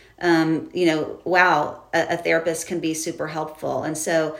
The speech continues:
you know, your experience around that, um, personally and professionally is gonna be invaluable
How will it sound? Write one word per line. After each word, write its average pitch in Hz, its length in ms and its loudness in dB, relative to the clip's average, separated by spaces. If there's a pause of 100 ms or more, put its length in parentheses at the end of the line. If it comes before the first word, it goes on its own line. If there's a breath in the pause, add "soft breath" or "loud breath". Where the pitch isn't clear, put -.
(300 loud breath)
you 214 80 -2
know, 196 80 2
your 196 320 4
experience 190 880 0
around 165 420 2
that, 151 640 -2
um, 160 540 0 (420)
personally 180 400 0
and 160 160 2
professionally 156 920 -2
is 156 200 -4
gonna 165 220 0
be 160 500 -2 (840 soft breath)
invaluable 165 920 0